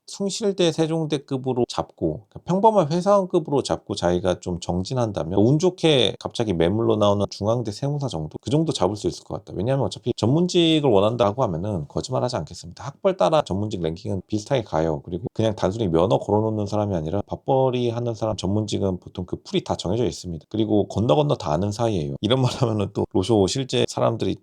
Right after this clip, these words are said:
또 괜히 언급한다라고 싫어하는 경우도 있겠지만 예를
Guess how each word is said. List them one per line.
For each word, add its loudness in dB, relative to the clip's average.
또 -12
괜히 0
언급한다라고 -2
싫어하는 0
경우도 -4
있겠지만 -6
예를 6